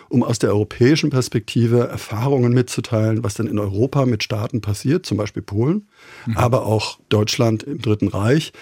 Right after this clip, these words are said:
Speaker 1: wenn Justiz nicht mehr unabhängig ist und wenn Anwaltschaft nicht mehr unabhängig ist. Und da sind die amerikanischen Kollegen sehr interessiert, dass wir so ein bisschen die europäische Perspektive in diese Verfahren einführen, was wir jetzt tun.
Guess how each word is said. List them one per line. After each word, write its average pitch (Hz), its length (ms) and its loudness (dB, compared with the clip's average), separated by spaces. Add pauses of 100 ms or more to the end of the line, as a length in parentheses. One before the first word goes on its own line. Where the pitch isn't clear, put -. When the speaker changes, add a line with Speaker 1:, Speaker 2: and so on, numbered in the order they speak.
(320)
Speaker 1:
wenn 127 180 6
Justiz 120 540 -2
nicht 113 220 -4
mehr 123 140 -6
unabhängig 110 580 0
ist - 180 -8
und 110 140 -4
wenn 110 180 -6
Anwaltschaft 127 500 2
nicht - 200 -14
mehr 110 100 -10
unabhängig 104 540 -6
ist. 135 260 0 (560)
Und - 80 0
da 120 100 4
sind 120 140 2
die 131 60 0
amerikanischen 113 440 -2
Kollegen 113 300 0
sehr 101 160 0
interessiert, - 460 -2
dass 110 120 -6
wir 123 60 -4
so 110 80 -2
ein 110 60 0
bisschen 98 200 -4
die - 80 -6
europäische 101 500 -6
Perspektive 104 640 -4
in 104 100 -10
diese 101 200 -8
Verfahren 92 460 -10
einführen, 98 480 -12
was 110 140 -16
wir 113 80 -10
jetzt 110 220 -12
tun. 82 280 -12